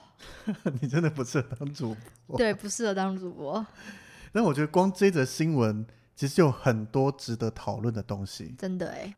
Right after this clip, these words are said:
Speaker 1: 而且这则新闻出来的时候，我，我们已经都在带团了，
Speaker 2: 嗯。
Speaker 1: 所以在我们的整个群组之间，其实大家讨论得很热烈。
Speaker 2: 哈，对。
Speaker 1: 因为就是很像我们已经在这个行业有机会会遇到相同的事情，
Speaker 2: 嗯，嗯，嗯。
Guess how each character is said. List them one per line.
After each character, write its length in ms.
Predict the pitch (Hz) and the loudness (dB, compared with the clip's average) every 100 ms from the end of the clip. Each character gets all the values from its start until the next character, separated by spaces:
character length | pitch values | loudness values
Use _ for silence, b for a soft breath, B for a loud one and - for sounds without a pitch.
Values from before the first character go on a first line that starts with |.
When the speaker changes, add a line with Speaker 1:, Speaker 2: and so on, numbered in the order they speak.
| - | 4
Speaker 1:
而 80 | |
且 100 | 190 | 6
这 100 | 180 | 8
则 120 | 220 175 | 6 6
新 180 | - | 6
闻 100 | 185 | 4
出 140 | 156 175 | 4 4
来 100 | 143 | 6
的 80 | 123 | 4
时 160 | 113 | 4
候， 140 | 131 127 | 6 8
我， 180 | 110 113 | 6 4
我 80 | 117 | 4
们 120 | 123 | 4
已 40 | |
经 120 | 120 135 | 2 0
都 100 | 135 | 0
在 100 | 123 | 2
带 180 | 135 113 | 2 0
团 240 | - 107 | -2 -8
了， 120 | 101 - | -10 -6
Speaker 2:
嗯。 260 | 214 208 185 | -4 -4 0
Speaker 1:
所 100 | 147 | 2
以 40 | |
在 140 | 143 | 4
我 80 | 160 | 4
们 140 | 123 117 | 6 4
的 120 | 117 | 2
整 160 | 120 | 0
个 80 | 117 | -4
群 260 | 120 - 127 | -4 -2 -2
组 140 | 131 | -2
之 140 | 113 123 | -6 -4
间， 200 | 131 127 | -2 -2
其 180 | - | -2
实 200 | 117 117 | -4 -4
大 180 | 113 131 | -2 0
家 120 | 127 127 | 0 -2
讨 160 | - - | -4 -4
论 160 | 107 123 | -2 0
得 80 | |
很 240 | 104 117 104 | -2 -4 -4
热 280 | 107 110 104 | -2 -4 -4
烈。 160 | 101 - | -8 -10
Speaker 2:
哈， 640 | - - 202 175 156 160 - - | -16 -10 -8 -6 -10 -14 -18 -2
对。 100 | - | 2
Speaker 1:
因 60 | |
为 20 | |
就 120 | 190 202 | 4 6
是 100 | 208 | 4
很 240 | - 117 | 4 0
像 320 | 113 190 151 - b b | 2 0 0 -4 b b
我 80 | - | 0
们 100 | 135 | 2
已 60 | 139 | 2
经 200 | 165 170 - | 2 0 2
在 120 | 180 | 2
这 120 | 160 | 4
个 80 | 160 | 2
行 120 | 120 | 0
业 240 | 131 143 135 - | 0 -2 -4 4
有 220 | 143 120 | 6 6
机 240 | 120 165 | 2 0
会 160 | 170 175 | 4 4
会 200 | 139 147 | 4 2
遇 180 | 151 123 | 0 0
到 220 | 139 113 | 0 0
相 220 | - 120 | 0 -2
同 200 | 113 107 | 0 0
的 80 | 101 | 0
事 260 | 190 185 | -2 -4
情， 140 | 185 196 | -4 -6
Speaker 2:
嗯， 20 | |
嗯， 160 | 190 | -6
嗯。 60 | 180 | -6